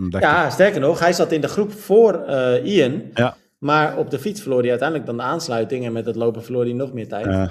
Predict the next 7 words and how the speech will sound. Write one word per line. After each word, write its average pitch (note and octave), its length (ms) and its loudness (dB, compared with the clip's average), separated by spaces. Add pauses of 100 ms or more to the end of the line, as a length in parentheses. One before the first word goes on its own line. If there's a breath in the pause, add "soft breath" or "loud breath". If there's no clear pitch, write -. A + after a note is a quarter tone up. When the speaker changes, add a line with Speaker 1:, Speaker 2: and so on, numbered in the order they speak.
(160)
Speaker 1:
ja. G#2 200 -4
Speaker 2:
Ehm, A#2+ 720 -6 (180)
ja, D3+ 340 -6 (420)
ja, A#2+ 220 -2
heel A#2+ 220 0
eerlijk, C#3 240 0
Hans, B2 360 -8